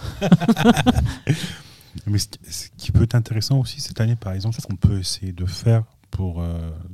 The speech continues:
Speaker 2: pour toutes les personnes qui nous écoutent aussi, c'est peut-être, euh, le,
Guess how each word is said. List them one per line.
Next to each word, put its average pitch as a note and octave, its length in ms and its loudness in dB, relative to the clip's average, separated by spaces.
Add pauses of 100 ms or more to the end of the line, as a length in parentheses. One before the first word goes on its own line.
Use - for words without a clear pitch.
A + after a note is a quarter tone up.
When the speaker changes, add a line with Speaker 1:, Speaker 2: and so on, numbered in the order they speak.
(480)
Speaker 2:
pour - 160 -12
toutes - 160 -14
les - 40 -12
personnes G2 300 -2
qui - 120 -6
nous F#2 120 0
écoutent - 240 -4
aussi, G#2 260 0 (600)
c'est - 200 -4
peut-être, - 340 -4
euh, F#2 360 -2 (220)
le, G2 180 2